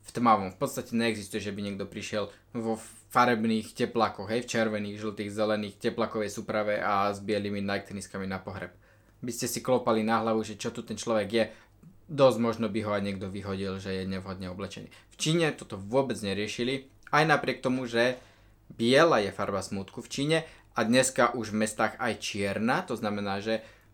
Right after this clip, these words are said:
zrovna my so ženou sme sa obliekli do tmavého čierneho a predpokladali sme, že tak budú všetci, ale tá staršia generácia na to vôbec nedbala a doslova tam prišli niektorí detkovia a babko-, babkovci,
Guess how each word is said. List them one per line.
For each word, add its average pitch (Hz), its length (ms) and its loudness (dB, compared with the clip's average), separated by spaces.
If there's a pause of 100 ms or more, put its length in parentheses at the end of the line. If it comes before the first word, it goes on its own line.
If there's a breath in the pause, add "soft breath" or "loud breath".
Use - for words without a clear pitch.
zrovna 135 480 2
my 127 100 4
so 117 160 0
ženou 113 240 2
sme 143 160 0
sa 151 160 0
obliekli 123 460 0
do 110 100 -4
tmavého 113 320 2
čierneho 110 560 0
a 101 80 -4
predpokladali 107 560 -4
sme, 104 80 -8
že 101 80 -14
tak 104 160 -8
budú 104 160 -8
všetci, - 400 -8 (300 loud breath)
ale 110 160 2
tá 104 100 -2
staršia 110 400 2
generácia 107 560 0
na 98 140 -6
to 98 100 -10
vôbec 107 400 0
nedbala 104 560 0
a 95 80 -2
doslova 131 560 4
tam 107 160 -2
prišli 107 320 -8
niektorí 104 400 -6
detkovia 107 400 -2
a 92 60 -6
babko-, 113 480 -4
babkovci, - 580 -4